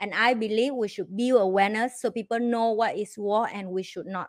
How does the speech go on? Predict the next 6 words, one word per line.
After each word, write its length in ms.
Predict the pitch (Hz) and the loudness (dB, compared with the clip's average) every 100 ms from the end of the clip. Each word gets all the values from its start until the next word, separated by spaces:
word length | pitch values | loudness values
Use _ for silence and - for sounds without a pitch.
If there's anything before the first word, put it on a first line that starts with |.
| _ | _
So 200 | - 247 | -2 -2
please 560 | 247 294 285 277 - _ _ _ _ _ - | 0 2 4 2 -2 _ _ _ _ _ 0
don't 520 | 233 247 262 269 262 | 8 10 10 6 4
make 180 | 277 294 - | 4 2 -2
my 380 | 208 196 190 190 | -2 2 2 0
video 680 | 175 240 226 190 170 190 | -2 0 2 2 2 0